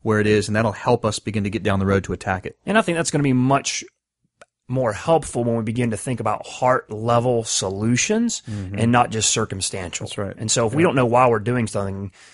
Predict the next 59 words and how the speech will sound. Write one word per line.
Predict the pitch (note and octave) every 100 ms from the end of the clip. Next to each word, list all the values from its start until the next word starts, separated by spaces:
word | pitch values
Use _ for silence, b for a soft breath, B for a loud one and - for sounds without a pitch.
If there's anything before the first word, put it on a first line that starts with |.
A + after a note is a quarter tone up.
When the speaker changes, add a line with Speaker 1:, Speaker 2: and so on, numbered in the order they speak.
| B
Speaker 2:
the, | G2 G2+ A2
the | - A#2
answer | A#2+ A#2
is | G#2
gonna | G#2+
be | G2
purely | - A#2 G#2
circumstantial, | - G#2 F2+ - A2 F#2 -
which | E3 F3+
is | F3
helpful, | D3+ D3 D#3
as, | D3 B2+
as | A#2
we'll | C3+
talk | - C#3+ C#3
about | C3 -
in |
a | C3+
minute. | A2+ G#2+
But | A2 G#2+
Speaker 1:
Yeah. | - - B -
Speaker 2:
in | A2+
order | C#3 C#3
to | A#2+
really | A2+ B2+ A2+
drive | A2+ A2+
at | -
the | F#2+
heart, | A2+ -
we | G#2
need | F#2+
to | -
understand | G2 F#2+ G#2+ F#2+ F2
the, | -
the | G2+
underlying | G#2 G#2 F#2+ F2+ F2
reason, | F2 E2+ E2 - -
reasons. | - F#2+ F2+ - -
So | F#2+
Speaker 1:
But | A2 -
you |
were | B2
starting | - C#3+ C#3+ A#2+
there. | A2 A2+
The | A2+
first | D3 D3
Speaker 2:
Yeah. |
Speaker 1:
thing | C3
we | B2
have | A#2
to |
do | A#2 B2
is | A2 - -
repent. | G#2+ - C#3+ G2+ -
Speaker 2:
Yeah, | A2 B2 G2
so | C3
we, | C3 C3
we | C3 B2+
repent. | A#2+ D#3 -